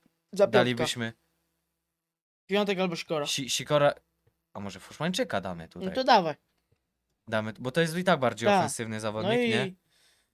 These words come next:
Speaker 1: Nie, no, reszta
Speaker 2: Ewentualnie
Speaker 1: musi
Speaker 2: za
Speaker 1: grać.
Speaker 2: Monetę kogoś możemy dać, no tylko Sadlok, no niestety
Speaker 1: Nie,
Speaker 2: tutaj.
Speaker 1: nie, no to musimy,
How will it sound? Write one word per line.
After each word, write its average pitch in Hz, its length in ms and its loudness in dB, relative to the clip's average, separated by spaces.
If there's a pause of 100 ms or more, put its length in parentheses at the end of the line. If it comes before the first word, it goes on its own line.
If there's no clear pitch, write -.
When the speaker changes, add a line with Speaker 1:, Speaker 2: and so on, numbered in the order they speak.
(340)
Speaker 1:
Nie, 349 160 -2
no, 240 140 2
reszta 113 260 2
Speaker 2:
Ewentualnie 113 300 2
Speaker 1:
musi 113 120 0
Speaker 2:
za 113 60 2
Speaker 1:
grać. 110 60 -2
Speaker 2:
Monetę 117 340 -2
kogoś 135 300 -8
możemy 131 300 -6
dać, 135 200 -4
no 131 80 -8
tylko 127 240 -10
Sadlok, 104 540 -2
no 98 80 -8
niestety 190 300 -10
Speaker 1:
Nie, 202 280 0
Speaker 2:
tutaj. 190 180 -2
Speaker 1:
nie, 151 120 -6
no 143 140 -12
to 160 80 -16
musimy, 214 480 0